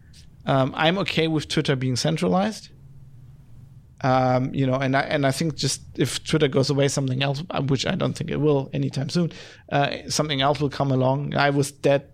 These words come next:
seri-, uh, that, that sad when, when Jaiku went away. I, I still uh, some days I wake up and I, I still wish Jaiku was still there. Um,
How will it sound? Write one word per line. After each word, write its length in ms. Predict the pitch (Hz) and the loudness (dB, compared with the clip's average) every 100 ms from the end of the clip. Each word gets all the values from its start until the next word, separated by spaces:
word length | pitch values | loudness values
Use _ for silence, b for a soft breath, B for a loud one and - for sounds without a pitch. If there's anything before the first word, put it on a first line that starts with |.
| - - - - | -20 -20 -20 -16
seri-, 500 | - 156 143 139 143 | -4 0 2 2 0
uh, 220 | 151 135 | 2 2
that, 500 | 151 147 135 123 - | 2 2 2 -2 -2
that 220 | 165 135 - | 2 2 0
sad 380 | 147 135 131 | 0 2 2
when, 340 | 170 135 139 160 | 0 0 0 0
when 160 | 139 | 2
Jaiku 280 | 131 156 143 | 4 2 4
went 200 | 156 147 | 2 4
away. 240 | 151 156 - | 4 2 2
I, 280 | - - | -2 -2
I 0 | 143 | -4
still 440 | - 156 143 135 B B B B B - - | 2 2 2 -2 B B B B B -10 0
uh, 220 | 139 135 | 2 2
some 380 | - - 143 135 | 0 2 2 4
days 320 | 131 127 - | 4 4 2
I 80 | 135 | 2
wake 260 | 131 131 | 4 2
up 220 | - - | 0 -2
and 160 | - 131 | 0 0
I, 180 | 82 - | 0 -2
I 100 | - | -2
still 440 | - - 143 131 127 | -2 2 4 4 4
wish 280 | 135 - - | 0 0 0
Jaiku 300 | 135 139 147 | 0 0 0
was 160 | 135 | 0
still 180 | - 151 | 0 0
there. 320 | 156 196 180 B B B B B B - | 2 0 -2 B B B B B B -4
Um, 800 | 147 135 135 135 135 135 139 | 2 4 4 4 4 2 -2